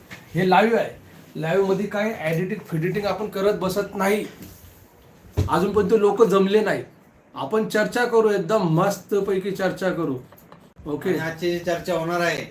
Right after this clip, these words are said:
Speaker 1: हा,
Speaker 2: त्याचा हेतू हाच आहे की हे स्टेशन आहे आणि केडगाव रेल्वे स्टेशन पासून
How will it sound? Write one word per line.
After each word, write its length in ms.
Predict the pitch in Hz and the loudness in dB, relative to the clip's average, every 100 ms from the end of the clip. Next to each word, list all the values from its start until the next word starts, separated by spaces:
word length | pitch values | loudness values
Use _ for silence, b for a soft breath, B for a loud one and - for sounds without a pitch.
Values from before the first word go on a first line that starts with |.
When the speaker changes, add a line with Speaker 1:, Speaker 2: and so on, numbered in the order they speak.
| - - - - | -16 -20 -20 -4
Speaker 1:
हा, 300 | 165 180 151 - - - | 2 4 2 -2 -16 -10
Speaker 2:
त्याचा 240 | 143 170 | -6 -4
हेतू 280 | 160 165 175 | -2 -2 -2
हाच 300 | 170 180 185 | 0 0 2
आहे 240 | 180 160 131 - - - | 0 0 -2 -10 -20 -20
की 400 | - 156 165 165 170 175 - - - - - - - | -12 -6 -2 -2 -2 -8 -20 -20 -20 -20 -20 -20 -10
हे 100 | 160 | -6
स्टेशन 340 | 160 170 175 185 | -2 -2 0 -2
आहे 240 | 156 127 - - - - - - - - - - | -2 -4 -8 -20 -20 -20 -20 -20 -20 -20 -20 -20
आणि 320 | 135 147 160 160 | -12 -8 -6 -6
केडगाव 460 | - 170 175 190 | -2 -2 0 0
रेल्वे 200 | 190 185 | 0 0
स्टेशन 340 | 180 175 185 180 | -2 -2 -2 -2
पासून 420 | 175 180 165 147 | -4 -2 -4 -4